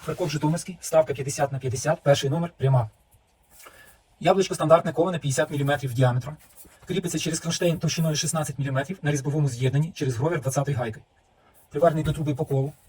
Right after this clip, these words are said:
Труба п'ятдесят на п'ятдесят, товщина стінки чотири міліметри. Отвір для штифта кріплення. Також може використовуватися в положенні на підвищення. Укомплектована штифтом шплінтованим для бистрого з'єму.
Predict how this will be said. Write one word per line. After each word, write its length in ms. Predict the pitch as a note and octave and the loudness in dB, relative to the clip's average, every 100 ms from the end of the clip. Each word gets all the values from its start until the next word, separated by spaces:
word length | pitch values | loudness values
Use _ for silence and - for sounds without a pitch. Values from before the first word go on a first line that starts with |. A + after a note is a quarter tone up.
| - _ _ _ - - - | -20 _ _ _ -20 -20 -10
Труба 280 | D3+ E3 D3 | 0 2 4
п'ятдесят 340 | D#3 D#3 F3+ | 2 2 2
на 80 | D#3+ | 2
п'ятдесят, 420 | C#3+ C#3 D3+ C#3 | 0 -2 -2 -4
товщина 300 | - C#3+ D#3+ | -4 -4 -2
стінки 280 | D3+ F#3 F3+ | 2 2 0
чотири 240 | - D#3 | -2 -2
міліметри. 400 | D#3+ D3+ B2 B2 - _ _ - - - - _ | 0 0 0 -4 -12 _ _ -20 -18 -18 -20 _
Отвір 240 | - E3+ C3+ | -2 0 0
для 100 | D3 | -2
штифта 240 | D3 E3+ | 0 0
кріплення. 380 | E3+ B2+ A#2+ A#2 - _ _ _ _ _ _ _ _ _ _ _ _ _ - - - _ _ _ _ - | 0 -2 -6 -10 -16 _ _ _ _ _ _ _ _ _ _ _ _ _ -14 -12 -12 _ _ _ _ -10
Також 280 | - G3 | -2 0
може 140 | E3+ D3+ | 2 0
використовуватися 760 | D3+ D3+ - F3 F#3 F3+ F#3 F#3 | 0 -4 -2 -2 -2 -2 -4 -4
в 60 | - | -6
положенні 340 | C#3+ F3 E3+ | -2 -2 -4
на 60 | D#3 | -6
підвищення. 480 | C#3 C3+ - A2 - _ _ _ _ | -4 -4 -4 -8 -10 _ _ _ _
Укомплектована 680 | D#3+ F#3+ F3+ F#3+ F3+ F#3 F#3+ - | -4 -2 0 0 2 2 0 -4
штифтом 560 | - E3 - D3 E3+ - | -6 -4 -2 -2 -2 -6
шплінтованим 580 | - D#3 D#3 D#3+ F3+ G3 - | -6 -4 -2 -4 -6 -8 -2
для 100 | C3+ | -2
бистрого 260 | - E3 | 0 -2
з'єму. 280 | C3 A#2+ A2 | -2 -2 -2